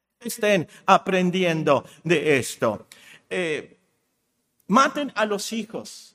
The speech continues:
antes de nacer". Lo que están, eh, ah, están, están enseñando.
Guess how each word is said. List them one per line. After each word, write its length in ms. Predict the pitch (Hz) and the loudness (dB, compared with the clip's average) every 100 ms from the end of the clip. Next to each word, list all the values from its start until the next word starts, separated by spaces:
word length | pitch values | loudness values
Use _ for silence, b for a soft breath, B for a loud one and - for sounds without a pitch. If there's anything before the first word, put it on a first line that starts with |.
| - | -6
antes 300 | 190 180 143 | -6 -6 -8
de 100 | 131 | -8
nacer". 340 | 104 - - _ _ _ _ _ | -10 -14 -18 _ _ _ _ _
Lo 100 | 285 | -14
que 60 | 226 | -10
están, 240 | - 165 147 _ | -6 -6 -6 _
eh, 120 | 160 - | -10 -4
ah, 200 | 156 147 | -4 -6
están, 400 | 151 - 202 196 | -8 -4 -4 -4
están 280 | 170 165 170 | -6 -4 -4
enseñando. 640 | 165 - 143 107 101 175 | -4 -6 -6 -6 -8 -10